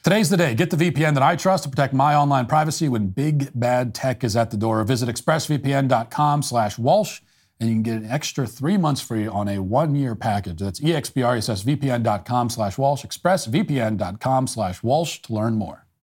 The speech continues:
George Allen Kelly is a seventy-five-year-old rancher who lived for more than a decade on a one hundred and seventy acre property in Keno Springs, Arizona,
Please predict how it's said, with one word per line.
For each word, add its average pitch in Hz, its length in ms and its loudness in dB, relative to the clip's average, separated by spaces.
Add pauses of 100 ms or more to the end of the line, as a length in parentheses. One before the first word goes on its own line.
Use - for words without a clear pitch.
(420)
George 190 380 2
Allen 170 420 2
Kelly 113 560 0
is 104 160 0
a 113 160 2
seventy-five-year-old 143 720 2
rancher 120 560 0
who 104 220 0
lived 117 400 0
for - 160 -4
more 120 160 2
than 110 100 0
a 104 80 0
decade 107 560 0
on 107 300 0
a 101 160 -2
one 123 180 2
hundred 135 240 0
and 110 100 -2
seventy 117 340 0
acre 107 380 -2
property 110 520 0
in 92 120 -4
Keno 127 380 0
Springs, 104 640 -4
Arizona, 98 520 -2